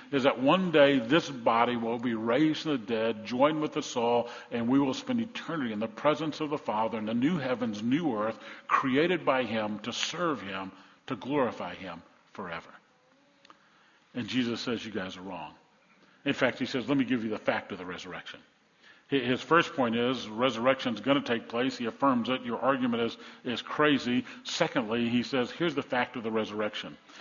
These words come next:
When Moses was standing before the burning bush, God identified himself by saying, "I am the God of Abraham, the God of Isaac, the God of Jacob." Now, Moses lived centuries after Abraham, Isaac, and Jacob. Where were Abraham, Isaac, and Jacob?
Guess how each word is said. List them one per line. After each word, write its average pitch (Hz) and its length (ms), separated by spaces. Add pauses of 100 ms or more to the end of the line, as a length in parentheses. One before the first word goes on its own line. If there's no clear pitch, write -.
(200)
When 135 120
Moses 165 460
was 139 120
standing 151 300
before 143 200
the 123 80
burning 139 360
bush, 120 240
God 143 240
identified 127 640
himself 135 680 (100)
by 131 140
saying, 135 260
"I 139 140
am 127 100
the 131 60
God 127 240
of 120 80
Abraham, 151 460
the 139 60
God 120 220
of 113 100
Isaac, 139 380
the 139 80
God 117 240
of 101 140
Jacob." 110 340 (1300)
Now, 156 300
Moses 175 500
lived 143 440
centuries 165 600
after 135 720
Abraham, 135 560
Isaac, 127 380
and 139 120
Jacob. 160 380 (340)
Where 160 260
were 190 200
Abraham, 160 520
Isaac, 156 380
and 160 140
Jacob? 190 360